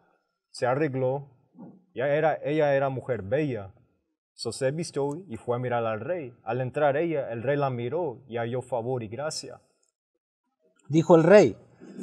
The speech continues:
Speaker 2: "¿Qué tienes, reina Esther? ¿A cuál en tu petición? ¿Y cuál es tu petición?
Speaker 1: Ujú.
Speaker 2: Hasta la mitad del reino se te, se te, se te dará".
Speaker 1: So, el rey le pregunta ahora a Esther,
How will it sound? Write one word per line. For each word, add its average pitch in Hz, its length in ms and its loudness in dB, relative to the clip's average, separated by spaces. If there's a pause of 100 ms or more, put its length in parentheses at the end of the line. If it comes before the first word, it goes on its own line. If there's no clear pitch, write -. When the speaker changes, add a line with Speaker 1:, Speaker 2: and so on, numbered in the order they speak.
(420)
Speaker 2:
"¿Qué 196 140 8
tienes, 208 640 8 (240)
reina 180 400 6
Esther? 190 460 4 (440)
¿A 156 160 10
cuál 214 460 10 (220)
en 190 240 4
tu 170 340 8
petición? 170 720 6 (240)
¿Y 160 140 2
cuál 185 240 12
es 226 160 8
tu 196 120 6
petición? 156 640 4 (240)
Speaker 1:
Ujú. 117 200 -14 (300)
Speaker 2:
Hasta 175 420 12
la 165 160 12
mitad 160 480 10
del 220 160 10
reino 185 480 8
se 175 160 6
te, 143 180 -12
se 165 160 6
te, 151 340 4
se 151 200 2
te 147 120 4
dará". 139 400 10
Speaker 1:
So, 147 200 4
el 131 80 0
rey 160 160 6
le 156 160 4
pregunta 143 480 -2
ahora 151 180 -2
a 151 40 -2
Esther, 143 400 -8